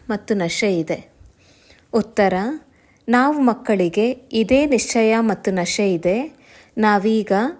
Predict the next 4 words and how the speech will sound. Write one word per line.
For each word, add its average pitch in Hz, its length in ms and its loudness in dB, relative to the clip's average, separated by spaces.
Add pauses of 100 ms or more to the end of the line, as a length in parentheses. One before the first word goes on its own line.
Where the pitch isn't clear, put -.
(160)
ಈಶ್ವರೀಯ 269 600 2
ಸಂಪ್ರದಾಯದವರಾಗಿದ್ದೇವೆ. 196 1600 0 (680)
ನಾವು 208 380 2
ಸ್ವರ್ಗವಾಸಿಗಳು, 196 1160 0